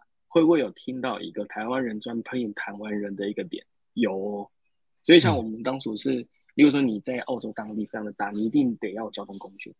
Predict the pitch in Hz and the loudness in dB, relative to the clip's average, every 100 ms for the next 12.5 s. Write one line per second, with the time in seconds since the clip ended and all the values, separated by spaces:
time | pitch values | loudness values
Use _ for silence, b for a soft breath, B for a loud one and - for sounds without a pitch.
0 | _ 131 175 180 170 104 101 - 101 95 | _ 2 6 6 4 2 -2 -4 -4 -6
1 | 101 104 - 104 90 - _ _ _ _ | -8 -10 -10 -10 -10 -10 _ _ _ _
2 | - 160 151 139 - 107 - - - B | 4 6 6 2 -2 -4 -6 -10 -16 B
3 | _ 92 135 190 - 143 135 - 135 - | _ -4 2 2 2 0 2 4 2 2
4 | B B B B B 120 170 170 139 151 | B B B B B 4 6 6 4 0
5 | 107 107 110 104 - 123 117 120 117 117 | 0 -4 -4 -4 -6 -8 -6 -4 -4 -4
6 | - 107 110 113 110 110 110 101 98 - | -2 -4 -4 -4 -2 0 0 0 -2 -8
7 | _ _ - - - 151 170 170 113 135 | _ _ -10 -6 0 2 2 2 2 2
8 | 117 120 127 104 107 98 95 - 92 - | 2 2 2 2 -2 -4 -10 -8 -10 -8
9 | - - - 160 175 160 135 101 120 123 | -10 -10 -2 4 4 4 2 -2 -4 -2
10 | 131 127 117 104 98 98 98 104 B B | -2 -2 -2 -4 -10 -10 -10 -12 B B
11 | B 160 165 151 143 - 135 120 101 - | B 4 4 4 -4 -2 -2 -2 -6 -4
12 | 110 - 107 101 95 | -6 -4 -4 -4 -6